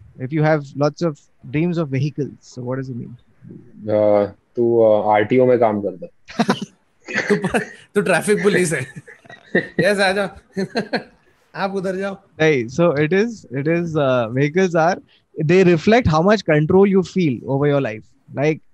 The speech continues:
Speaker 1: are you driving the
Speaker 2: Oh।
Speaker 1: vehicle or is someone else
Speaker 3: Ah।
Speaker 1: driving you? So that's,
Speaker 2: Nice।
Speaker 1: those are some of the symbols। So there are thirty such symbols on world of lucid dreaming dot com.
Speaker 3: हाँ, तो दो तीन
Speaker 1: Please
Speaker 3: और पूछ।
Speaker 1: subscribe to, uh,
Speaker 2: हम्म।
Speaker 1: newsletter। Uh, okay,
Speaker 2: अच्छा,
Speaker 1: there is,
Speaker 2: हाँ, हाँ।
Speaker 1: there is also,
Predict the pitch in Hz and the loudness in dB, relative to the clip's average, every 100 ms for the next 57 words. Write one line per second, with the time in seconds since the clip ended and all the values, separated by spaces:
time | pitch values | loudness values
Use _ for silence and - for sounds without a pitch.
0 | _ 135 147 143 156 214 220 - 208 202 | _ -6 -2 2 4 4 4 4 4 4
1 | 233 226 220 208 220 214 247 196 156 170 | 4 4 2 2 2 2 -2 0 0 0
2 | 165 156 156 165 160 151 165 170 123 147 | -4 -8 -6 -6 -4 -2 -2 -2 -2 0
3 | 143 147 151 139 131 120 - - _ _ | 0 0 -2 0 0 -2 -6 -18 _ _
4 | _ _ 226 - - 104 - 120 120 - | _ _ -20 -20 -20 -20 -14 -10 -10 -14
5 | - 127 110 95 98 101 92 87 - - | -10 -8 -8 -10 -6 -4 -4 -8 -20 -20
6 | 127 131 190 220 226 240 214 214 190 190 | -12 -2 0 4 4 4 4 4 4 4
7 | 185 196 196 - - 202 - 269 226 233 | 4 4 4 0 -2 0 0 0 2 0
8 | 214 208 208 208 196 190 147 - _ _ | 0 0 2 4 4 4 2 -6 _ _
9 | 165 247 233 220 233 247 202 214 185 185 | 2 4 4 2 0 0 2 2 2 2
10 | 226 165 185 233 196 220 165 170 160 151 | 2 2 2 2 4 4 2 2 0 -2
11 | 160 151 - _ - 117 113 104 - 117 | -6 -6 -12 _ -10 -6 -6 -8 -6 0
12 | 117 147 139 127 113 - _ _ _ _ | 2 2 2 -2 -6 -16 _ _ _ _
13 | 123 131 120 156 117 151 170 104 104 101 | -6 0 2 4 2 2 -4 -4 -4 -6
14 | 101 110 101 135 156 156 151 185 | -6 0 0 -2 -8 -8 -8 -8